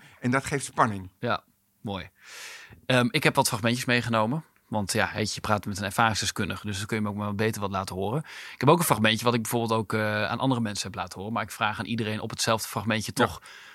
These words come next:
Speaker 2: een soort van mening om eens even te kijken of iedereen daar dan hetzelfde over denkt,
Speaker 1: Ja.
Speaker 2: bijvoorbeeld.
Speaker 1: Nou, dat weet ik al.
Speaker 2: Ja, denk je niet of denk
Speaker 1: Nee,
Speaker 2: je wel?
Speaker 1: joh.
Speaker 2: Nee, nee, dat denk ik ook niet inderdaad. Maar ik ga er niet te veel over
Speaker 1: Nee.
Speaker 2: verklappen, want anders dan,
Speaker 1: Nee.
Speaker 2: eh, druk ik je misschien een hoek in. Dat wil ik natuurlijk niet. <laughs> Ehm, deze is van mijn dochter.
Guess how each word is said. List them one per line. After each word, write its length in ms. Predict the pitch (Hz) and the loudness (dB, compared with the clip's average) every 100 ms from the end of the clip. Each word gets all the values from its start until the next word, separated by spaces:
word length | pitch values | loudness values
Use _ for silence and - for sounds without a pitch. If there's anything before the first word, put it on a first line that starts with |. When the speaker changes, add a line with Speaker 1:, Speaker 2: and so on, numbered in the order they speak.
| - | -4
Speaker 2:
een 100 | 120 | 2
soort 220 | 117 113 | 4 4
van 140 | 120 | 6
mening 280 | 113 117 135 | 6 6 4
om 80 | 127 | 4
eens 100 | 120 | 4
even 160 | 131 - | 2 2
te 80 | |
kijken 240 | 139 139 120 | 0 2 0
of 80 | 110 | 0
iedereen 260 | 131 123 | 2 2
daar 100 | 123 | 2
dan 120 | 120 127 | 2 0
hetzelfde 480 | 120 175 175 - | 4 6 6 4
over 240 | - 101 95 | -4 -6 -6
denkt, 180 | - 139 | -2 0
Speaker 1:
Ja. 60 | |
Speaker 2:
bijvoorbeeld. 480 | 92 90 78 85 - | 0 -2 -10 -12 -4
Speaker 1:
Nou, 180 | 98 127 | 0 0
dat 120 | 147 | 0
weet 180 | 165 170 | -2 -4
ik 140 | 113 | -4
al. 340 | 95 92 82 82 _ _ _ _ _ _ | -4 -4 -8 -14 _ _ _ _ _ _
Speaker 2:
Ja, 220 | - 143 | 2 4
denk 220 | 160 175 175 | 6 6 6
je 80 | 160 | 8
niet 220 | 233 - | 8 6
of 80 | 147 | 6
denk 140 | 180 | 6
Speaker 1:
Nee, 80 | 135 | 8
Speaker 2:
je 60 | 143 | 6
wel? 120 | 107 | 6
Speaker 1:
joh. 80 | - | 0
Speaker 2:
Nee, 320 | 190 185 113 127 | 2 4 4 2
nee, 200 | 123 107 | 0 0
dat 100 | 113 | 0
denk 140 | 143 | -2
ik 100 | 117 | -4
ook 80 | 95 | -2
niet 160 | 113 139 | -2 -2
inderdaad. 360 | 147 127 139 156 | -2 0 0 2
Maar 100 | 120 | 2
ik 80 | - | 4
ga 80 | |
er 60 | 135 | 2
niet 120 | 143 | 2
te 60 | 127 | 0
veel 160 | 127 117 | 0 2
over 220 | 107 95 | 0 0
Speaker 1:
Nee. 100 | 123 | 2
Speaker 2:
verklappen, 300 | 113 107 - | 2 0 0
want 120 | 143 | -2
anders 180 | 113 107 | 0 0
dan, 180 | 117 110 | 0 0
Speaker 1:
Nee. 200 | 110 107 | 0 0
Speaker 2:
eh, 60 | |
druk 200 | 110 113 110 | 0 0 -2
ik 60 | |
je 100 | - | -2
misschien 240 | 113 - 117 | -2 -2 -2
een 60 | |
hoek 160 | 107 110 | -2 -2
in. 60 | |
Dat 80 | 117 | -4
wil 100 | 104 | -4
ik 60 | 98 | -6
natuurlijk 300 | 92 95 123 - | -8 -4 -4 -4
niet. 200 | - - - | -10 -12 -12
<laughs> 200 | - - | -16 2
Ehm, 240 | 139 143 | 6 8
deze 260 | 180 208 214 | 8 8 8
is 60 | |
van 100 | - | 6
mijn 120 | 214 151 | 6 8
dochter. 420 | 175 - 254 | 6 8 6